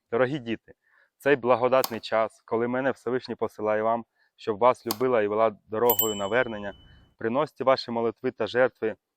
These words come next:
за всіх тих, які далеко і не пізнали Божої любові. Дітоньки, ви будьте свідками любові та миру для всіх немирних сердець. Дякую вам, що відповіли на мій заклик. Ну і це вже, напевно, останній раз ми розглядаємо це посилання, бо вже двадцять п'ятого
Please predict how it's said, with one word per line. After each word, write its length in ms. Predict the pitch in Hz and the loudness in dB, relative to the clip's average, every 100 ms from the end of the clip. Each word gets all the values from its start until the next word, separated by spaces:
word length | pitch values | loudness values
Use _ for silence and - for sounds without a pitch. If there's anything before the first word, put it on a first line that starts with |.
| - | -10
за 160 | 98 | -8
всіх 280 | 113 - 113 | -6 -6 -8
тих, 260 | - 139 - | -6 -6 -6
які 200 | 110 107 | -10 -4
далеко 460 | 110 123 - 120 - | 0 0 0 -6 -6
і 60 | 110 | -12
не 140 | 107 | -12
пізнали 460 | 101 110 98 117 113 | -10 -10 -2 0 0
Божої 340 | 95 107 101 | -2 -4 -6
любові. 300 | 95 85 82 - _ _ _ | -10 -10 -14 -16 _ _ _
Дітоньки, 500 | 117 139 104 98 101 | -6 -6 -8 -10 -8
ви 120 | 120 | -6
будьте 340 | 135 131 - 113 | -6 -6 -6 -8
свідками 520 | - 131 - 110 104 | -6 -8 -6 -8 -6
любові 340 | 101 117 117 | -2 0 0
та 140 | 107 101 | -2 -6
миру 320 | 107 107 101 _ _ _ - | -4 -4 -6 _ _ _ -6
для 100 | 110 | -4
всіх 420 | - 135 143 - | -4 -4 -6 -6
немирних 440 | 107 107 101 101 | -8 -8 -8 -10
сердець. 460 | - 92 85 80 _ _ _ _ _ | -12 -12 -10 -12 _ _ _ _ _
Дякую 300 | 117 123 - | -2 -2 -2
вам, 220 | 113 113 - | -2 -2 -6
що 180 | - 104 | -12 -10
відповіли 480 | 101 - 104 107 110 | -10 -8 -6 -6 -6
на 100 | 104 | -8
мій 180 | 101 | -12
заклик. 400 | 87 98 - - _ _ _ - - - - _ | -8 -6 -6 -14 _ _ _ -20 -20 -20 -20 _
Ну 140 | 131 123 | -8 -6
і 240 | 117 113 95 _ _ _ _ _ _ _ _ _ _ - | -4 -6 -10 _ _ _ _ _ _ _ _ _ _ -16
це 100 | 113 | -12
вже, 140 | 95 101 | -10 -10
напевно, 400 | 98 104 101 98 | -8 -8 -6 -8
останній 440 | - - 104 95 | -6 -4 -4 -4
раз 220 | 87 - | -10 -10
ми 80 | 92 | -14
розглядаємо 440 | 90 92 90 90 | -14 -12 -10 -10
це 140 | 87 92 | -12 -20
посилання, 480 | 92 - 101 120 98 | -20 -10 -6 -6 -8
бо 160 | 90 | -14
вже 120 | 87 | -16
двадцять 360 | 87 95 - 90 | -10 -10 -10 -12
п'ятого 580 | 101 95 95 87 90 | -10 -8 -10 -10 -12